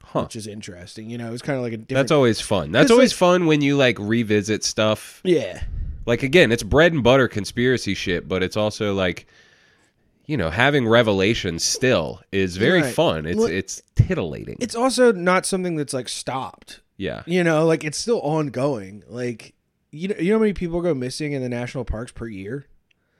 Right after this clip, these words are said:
Speaker 1: I'm sure a fuck ton.
Speaker 2: Six hundred thousand.
Speaker 1: No way.
Speaker 2: Per year, yeah. Per year.
Speaker 1: Go missing in national
Speaker 2: Mm-hmm.
Speaker 1: parks.
Speaker 2: Mm-hmm. Six hundred thousand people per year.
Speaker 1: Dude, I'm lucky I made it back
Speaker 2: Yeah,
Speaker 1: th-,
Speaker 2: it's
Speaker 1: from the
Speaker 2: a
Speaker 1: Grand
Speaker 2: big,
Speaker 1: Canyon.
Speaker 2: you know which one has the most disappearances?
Speaker 1: I bet it's the Grand
Speaker 2: It's the
Speaker 1: Canyon.
Speaker 2: Grand Canyon.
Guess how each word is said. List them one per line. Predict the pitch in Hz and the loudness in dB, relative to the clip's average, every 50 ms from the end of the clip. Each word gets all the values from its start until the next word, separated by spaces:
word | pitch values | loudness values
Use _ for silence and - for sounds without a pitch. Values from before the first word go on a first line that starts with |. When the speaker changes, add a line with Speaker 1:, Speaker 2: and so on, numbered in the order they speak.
| _ _ - | _ _ -10
Speaker 1:
I'm | 92 92 | -10 -8
sure | - - 123 165 160 | -6 -4 -4 -4 -4
a | |
fuck | - - 104 95 - - | -4 -6 -6 -8 -8 -10
ton. | - 71 57 53 - | -12 -14 -14 -14 -16
Speaker 2:
Six | - - - 247 240 - | -14 -10 -8 -8 -8 -6
hundred | 254 247 226 180 151 | -4 -4 -4 -4 -4
thousand. | 175 156 156 160 147 107 95 - - - - - _ _ _ _ _ _ _ _ _ _ _ _ _ _ - | -4 -6 -6 -6 -8 -10 -12 -18 -20 -20 -20 -20 _ _ _ _ _ _ _ _ _ _ _ _ _ _ -4
Speaker 1:
No | 131 135 135 117 92 | 0 2 4 4 2
way. | 78 71 62 - - - - | 2 -2 -6 -10 -12 -8 -2
Speaker 2:
Per | - 185 185 | 0 2 2
year, | 180 143 117 95 | 2 0 0 -2
yeah. | 110 - - - - - - _ - - _ _ _ _ | -4 -6 -8 -10 -16 -20 -20 _ -20 -20 _ _ _ _
Per | - 151 151 | -6 -4 -2
year. | 151 131 107 | -2 -2 0
Speaker 1:
Go | 120 120 117 110 | 2 2 4 4
missing | 104 101 104 107 - - 131 127 123 | 2 2 0 0 0 -2 -2 -2 0
in | 120 104 | 0 0
national | 95 92 92 - 147 147 143 98 90 | 2 2 2 2 2 0 0 -2 -2
Speaker 2:
Mm-hmm. | - 80 | -2 -4
Speaker 1:
parks. | 67 58 - - - 127 | -6 -6 -8 -12 -12 -10
Speaker 2:
Mm-hmm. | 127 131 143 165 190 - - | -10 -8 -8 -8 -10 -12 -16
Six | - - 160 151 151 | -16 -14 -10 -8 -6
hundred | 160 151 147 139 | -4 -4 -4 -2
thousand | 151 139 139 135 135 | -4 -4 -4 -4 -6
people | 135 143 127 | -8 -10 -10
per | 123 - 131 127 | -8 -6 -6 -4
year. | 123 117 104 107 _ - | -4 -6 -6 -8 _ -2
Speaker 1:
Dude, | 110 120 117 104 | 2 4 4 4
I'm | 92 104 147 202 | 4 4 2 2
lucky | 135 101 98 - - 107 | 2 0 0 0 0 2
I | 98 117 | 2 4
made | 113 113 110 117 | 4 4 6 6
it | 110 104 | 6 6
back | 95 113 120 127 - | 8 8 8 8 6
Speaker 2:
Yeah, | 175 233 269 | 6 6 6
Speaker 1:
th-, | 240 208 | 6 6
Speaker 2:
it's | - | 6
Speaker 1:
from | 170 165 156 | 6 6 6
the | 139 | 8
Speaker 2:
a | |
Speaker 1:
Grand | 110 147 147 139 135 127 | 10 10 10 10 10 8
Speaker 2:
big, | - 147 | 6 6
Speaker 1:
Canyon. | 151 185 202 185 | 6 8 8 8
Speaker 2:
you | 214 | 10
know | 214 214 220 | 10 10 10
which | 233 233 - | 10 8 8
one | 208 226 233 | 4 4 4
has | 233 220 220 208 185 | 4 4 4 4 4
the | 208 | 4
most | 202 202 202 165 | 4 4 2 2
disappearances? | - 208 185 196 190 202 196 208 220 247 240 302 320 330 - | 0 -4 -4 -2 0 2 4 4 4 2 2 0 0 2 2
Speaker 1:
I | - - | 2 2
bet | 185 - 104 104 98 | 2 2 4 4 4
it's | 95 - - | 2 2 -2
the | - 92 | -4 -4
Grand | 82 92 90 85 85 | -2 0 -2 -2 -2
Speaker 2:
It's | 82 | -2
the | 92 92 | -2 0
Speaker 1:
Canyon. | 92 90 82 80 78 - | 0 0 -2 -2 -2 -2
Speaker 2:
Grand | 147 156 170 190 185 | -2 -2 -4 -4 -4
Canyon. | 175 151 120 104 104 117 151 | -4 -6 -6 -6 -8 -8 -8